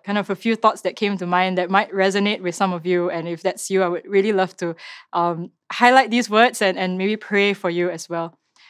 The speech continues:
Uh, the first is when maybe I mentioned, uh, a bit about mortality and the reality of, uh, you know, our brief life here, uh, on earth. And there's something in that that has always struck a fear, uh, in you, maybe for yourself or for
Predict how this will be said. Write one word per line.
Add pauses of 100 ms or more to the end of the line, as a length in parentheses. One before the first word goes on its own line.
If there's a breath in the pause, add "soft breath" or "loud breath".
(140 soft breath)
Uh,
the
first
is (160)
when (240)
maybe
I
mentioned, (320 loud breath)
uh,
a
bit
about
mortality (720)
and
the
reality
of,
uh, (400 loud breath)
you
know,
our
brief
life
here, (300 loud breath)
uh,
on
earth.
And
there's
something
in
that
that
has
always
struck
a
fear, (340 loud breath)
uh,
in
you,
maybe
for
yourself
or
for